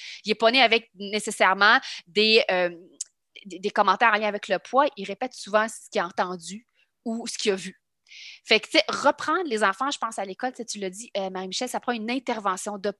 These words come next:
pas laisser ça passer. Puis je trouve ça important que ça commence chez nous, à la maison, pour outiller nos petits cocos, soit à dénoncer quand ça arrive à eux,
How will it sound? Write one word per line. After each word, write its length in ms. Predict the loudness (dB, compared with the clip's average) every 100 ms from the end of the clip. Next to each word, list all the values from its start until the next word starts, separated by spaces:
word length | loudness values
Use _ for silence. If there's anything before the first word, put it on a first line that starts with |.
| _
pas 180 | 4 4
laisser 340 | 2 -6 -6
ça 200 | -8 -8
passer. 540 | -2 0 0 0 -4 -4 -10 -16 -10
Puis 80 | -6
je 60 |
trouve 100 | -6
ça 200 | 0 0 0 -4
important 500 | 0 -2 -2 -4 -4
que 140 | -8
ça 180 | -8 -6
commence 380 | -4 -4 -6 -8 -6
chez 300 | -4 -2 -4
nous, 200 | -6 -4
à 140 | -2 0
la 140 | -2
maison, 320 | -4 -6 -8 -10
pour 180 | -14 -12 -14
outiller 480 | -12 -12 -8 -8
nos 100 | -8
petits 200 | -12 -14
cocos, 360 | -8 -8 0 -2 -2 -14 -8
soit 320 | -6 2 4 4
à 120 | 2
dénoncer 420 | 0 -2 -6 -6
quand 160 | -6 -4
ça 140 | 0
arrive 360 | 0 0 -4 -8 _
à 140 | -6 -4
eux, 180 | -4 -4